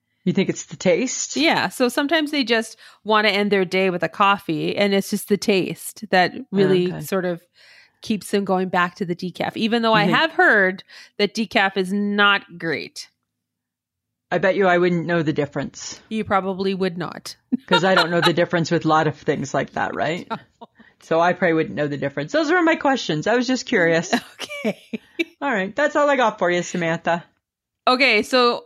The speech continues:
Speaker 2: I read something about your queen.
Speaker 1: Oh, tell me.
Speaker 2: She was spotted using a walking stick.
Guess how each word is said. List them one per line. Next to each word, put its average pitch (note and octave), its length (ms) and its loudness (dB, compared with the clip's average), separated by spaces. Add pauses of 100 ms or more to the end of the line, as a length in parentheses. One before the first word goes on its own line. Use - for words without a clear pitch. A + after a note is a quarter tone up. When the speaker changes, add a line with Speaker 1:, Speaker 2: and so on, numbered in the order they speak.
Speaker 2:
I B3+ 300 2
read B3 180 0
something G#3 380 -6
about G#3+ 280 -6
your F#3 120 -8
queen. A3 560 -12 (580)
Speaker 1:
Oh, E3 240 0
tell E3+ 240 -2
me. F#3+ 260 -4 (1120)
Speaker 2:
She F#4 200 0
was B4 120 2
spotted C#4 480 0
using B3+ 300 0
a G#3+ 80 2
walking F#3+ 480 -2
stick. - 480 -16